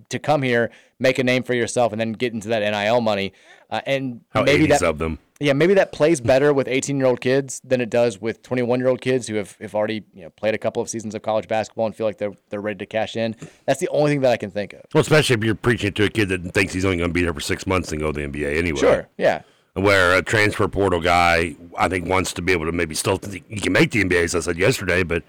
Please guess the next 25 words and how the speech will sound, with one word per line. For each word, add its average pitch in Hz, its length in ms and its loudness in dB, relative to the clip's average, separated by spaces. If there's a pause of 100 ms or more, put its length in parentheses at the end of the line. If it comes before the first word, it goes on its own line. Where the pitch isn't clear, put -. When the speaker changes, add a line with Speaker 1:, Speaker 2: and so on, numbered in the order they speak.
(640)
Speaker 2:
for 117 60 0
the 120 60 4
most 120 200 4
part 110 220 4
is 92 120 0
looking 104 260 0
at 90 120 0
the 95 100 -2
primarily 95 600 2
fact 95 280 0
of 80 120 -6
getting 95 240 0
paid 98 340 0
while 90 220 4
I 95 100 4
can 92 140 -6
still 101 200 -2
play 98 280 0 (260)
young 101 160 2
enough 98 200 2
to 92 60 -6
be 95 200 2
in 92 80 0
college 92 260 4
basketball. 98 580 4